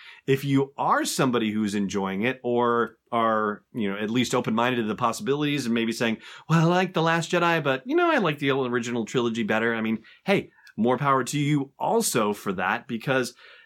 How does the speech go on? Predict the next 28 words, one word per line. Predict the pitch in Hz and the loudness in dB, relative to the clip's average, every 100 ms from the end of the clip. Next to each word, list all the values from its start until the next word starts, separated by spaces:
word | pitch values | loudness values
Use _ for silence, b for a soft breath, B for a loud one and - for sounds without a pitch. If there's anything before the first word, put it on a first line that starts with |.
| B _ _ _ - | B _ _ _ -2
that, | 165 175 - | 0 0 0
A, | 185 160 156 170 151 - | 2 4 2 0 -4 0
is | 127 127 123 - 117 | 2 2 0 -4 -4
your | 123 117 | 0 0
opinion | 139 151 151 | 2 2 2
and | 131 120 | 2 2
you're | 127 135 127 | 2 2 0
absolutely | 120 117 117 120 120 123 | -2 -2 -4 -6 -4 -2
entitled | 117 113 123 131 135 | -2 0 0 0 0
to | 160 190 | 2 2
it, | 190 139 | 0 -2
and | 139 135 117 104 _ | 0 0 -4 -10 _
B, | 226 240 214 208 B B B B | 0 4 4 2 B B B B
that's | 101 135 120 - | -2 0 0 -2
a | |
much | 123 120 | -2 -2
more | 120 117 | -2 -2
positive | 104 123 117 110 107 | 0 0 0 0 -2
attitude | 110 107 101 110 101 | 0 0 -2 -4 -4
in | 95 98 95 | -4 -4 -4
terms | - 110 101 95 | -2 -2 -2 -2
of | 98 98 95 90 | -2 -2 -6 -6
being | 110 107 107 | -4 -2 -2
able | 107 | -4
to | - 104 | -4 -2
maintain | 98 104 117 123 113 135 120 110 | 0 2 2 0 0 -2 -2 0
and | 101 | -2
protect | 104 98 113 101 | -4 -4 -4 -6